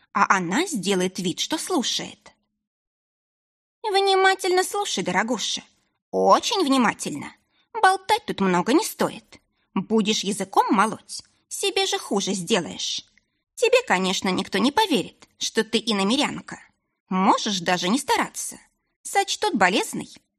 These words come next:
и запрут. А ты же не хочешь всю жизнь просидеть в покоях? Отныне звать тебя Аглаида. Ты – старшая княжеская дочка.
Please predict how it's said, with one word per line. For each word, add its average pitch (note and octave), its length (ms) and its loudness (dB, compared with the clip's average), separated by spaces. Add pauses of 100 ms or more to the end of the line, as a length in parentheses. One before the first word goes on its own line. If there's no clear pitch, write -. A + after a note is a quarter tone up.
и F#4+ 100 0
запрут. - 580 -2 (460)
А G3 140 4
ты G3 240 -2
же F#3+ 100 -2
не F#3+ 140 0
хочешь - 480 -2
всю A3 320 -2
жизнь G3+ 280 -2
просидеть G3+ 500 -2
в - 40 -16
покоях? - 640 -2 (640)
Отныне C4 680 0 (240)
звать G4+ 460 0
тебя - 320 -4
Аглаида. D#4 640 2 (720)
Ты – A3 200 -2 (420)
старшая B3 680 -2
княжеская F#3+ 640 0
дочка. - 500 -6